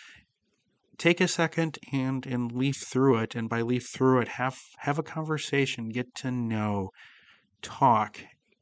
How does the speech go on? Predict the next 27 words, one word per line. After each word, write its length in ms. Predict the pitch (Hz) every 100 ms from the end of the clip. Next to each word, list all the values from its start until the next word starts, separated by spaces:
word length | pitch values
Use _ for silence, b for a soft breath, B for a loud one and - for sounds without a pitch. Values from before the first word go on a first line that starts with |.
| _ 123
and 600 | 123 120 117 117 113 - _ _ _ _
see 300 | - - 175
where 140 | 185
the 60 | 180
conversation 720 | 180 180 180 175 170 170 160
goes. 460 | 151 170 180 113 -
I 120 | 117 117
mean, 360 | 117 117 120 B B B B B
if 280 | - 123 -
you 180 | 123 123
are 720 | 123 120 120 120 123 120 117 - -
seeking 640 | - - 135 - 139 160 170
and 240 | 123 117
the 80 | 117
conversation 960 | - 123 123 113 - 127 117 - 123 120
is 540 | 123 107 107 104 - B B B B B B _ _ _ _ _ _ -
more 260 | 131 127 123
based 420 | 123 123 127 -
on 280 | 120 117 117
the 280 | 113 110 101
sexual 460 | - - - 110
side 280 | - 214 214
of 100 | 208
things, 440 | - 113 180 208 -
well, 160 | 139
then 240 | 139 143 143
that's 540 | 135 131 - - -